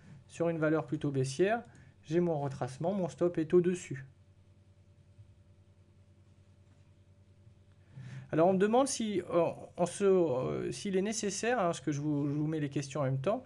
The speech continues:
est-ce qu'il est nécessaire de re-, de, d'augmenter le stop ou pas ? Non. Non, non, parce que, euh,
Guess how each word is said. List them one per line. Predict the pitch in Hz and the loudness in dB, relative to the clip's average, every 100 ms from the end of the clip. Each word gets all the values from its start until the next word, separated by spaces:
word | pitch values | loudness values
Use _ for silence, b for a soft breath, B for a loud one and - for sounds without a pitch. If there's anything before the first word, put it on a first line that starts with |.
| B B B | B B B
est-ce | 156 | -6
qu'il | 151 190 | -2 0
est | |
nécessaire | 175 175 185 240 202 | 2 0 0 0 2
de | |
re-, | 170 175 165 | 4 4 2
de, | 156 165 | 4 4
d'augmenter | 170 196 208 214 208 240 | 6 2 0 -2 -2 0
le | 202 | 0
stop | 180 - 233 220 | 0 -2 -2 -4
ou | |
pas ? | 185 170 - - | 0 0 -2 -6
Non. | 180 269 285 - B B B B B - | 0 0 0 -4 B B B B B -4
Non, | 240 | 0
non, | 262 247 | 2 4
parce | 196 | 2
que, | - 208 | 4 6
euh, | 175 151 151 | 6 6 2